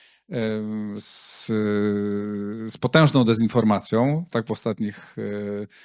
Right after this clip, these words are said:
dwóch latach szczególnie, ale wcześniej też ona była potężna ze strony Rosji. No i tak powiedzieć, dobra,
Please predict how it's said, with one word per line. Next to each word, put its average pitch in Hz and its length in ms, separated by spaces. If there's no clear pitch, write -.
dwóch 104 280
latach 107 300
szczególnie, 104 500
ale 101 160
wcześniej - 380
też - 300
ona 95 260
była 95 160
potężna 98 440
ze 98 120
strony 104 320
Rosji. 107 380
No 127 100
i 117 80
tak 117 140
powiedzieć, 113 260
dobra, 101 240